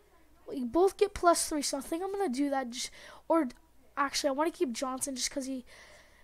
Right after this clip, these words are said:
gets better rated. Boqvist, I want him playing defense.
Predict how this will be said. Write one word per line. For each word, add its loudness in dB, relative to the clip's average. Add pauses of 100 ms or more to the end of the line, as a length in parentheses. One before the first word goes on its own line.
(200)
gets -8
better -6
rated. 0
Boqvist, -2
I -10
want -8
him -10
playing -10
defense. -8